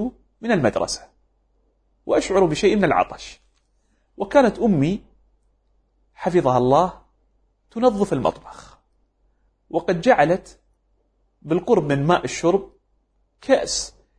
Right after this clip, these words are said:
فيه شيء من المنظفات المركزة، المواد الكيميائية التي تنظف بها المطابخ. فجئت ولشدة العطش شربت هذا المنظف، فالتفت على،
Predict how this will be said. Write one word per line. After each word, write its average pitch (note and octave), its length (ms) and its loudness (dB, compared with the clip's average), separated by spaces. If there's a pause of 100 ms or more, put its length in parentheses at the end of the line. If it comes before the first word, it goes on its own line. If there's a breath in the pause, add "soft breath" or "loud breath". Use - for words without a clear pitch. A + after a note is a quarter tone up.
(100)
فيه G3 320 -4
شيء A3 220 -2
من F3 120 -2
المنظفات D#3 880 0 (880)
المركزة، D#3 600 -2 (880)
المواد C#3+ 360 2
الكيميائية D3 500 0
التي C#3+ 200 0
تنظف C#3 580 -2
بها F3 400 0 (600)
المطابخ. G2+ 720 -4 (680)
فجئت A#3 360 0
ولشدة E3+ 520 0
العطش D3 640 0 (920)
شربت B3+ 440 0
هذا G#3 580 2
المنظف، A2+ 680 -4 (1120)
فالتفت A3 540 -2
على، E3+ 640 4